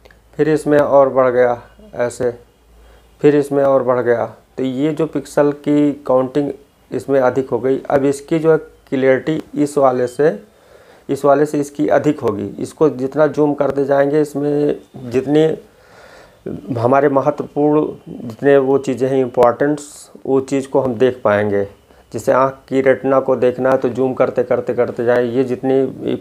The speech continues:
पिक्सल, हाई पिक्सल होंगे, उससे जो है उसकी स्पष्टता, एक एक नस को देख सकते हैं, एक सा-, सारे नर्वस सिस्टम को क्लियर देख सकते हैं, वो कैसे काम कर रहा है, ठीक है। क्योंकि हमारे इंटरनल भी,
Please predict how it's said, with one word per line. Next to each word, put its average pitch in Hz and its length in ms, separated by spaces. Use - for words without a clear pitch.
पिक्सल, 127 340
हाई 123 240
पिक्सल 131 380
होंगे, 127 360
उससे 127 300
जो 127 140
है 127 140
उसकी 131 360
स्पष्टता, - 540
एक 127 200
एक 131 120
नस 135 260
को 127 200
देख 117 240
सकते 110 340
हैं, 113 220
एक 120 160
सा-, 123 300
सारे 123 260
नर्वस 120 380
सिस्टम 113 320
को 113 180
क्लियर 113 360
देख 104 220
सकते - 360
हैं, 113 200
वो 120 100
कैसे 113 300
काम 117 280
कर 104 160
रहा 101 220
है, 101 240
ठीक 131 100
है। 143 80
क्योंकि 127 260
हमारे 139 360
इंटरनल 135 480
भी, 143 240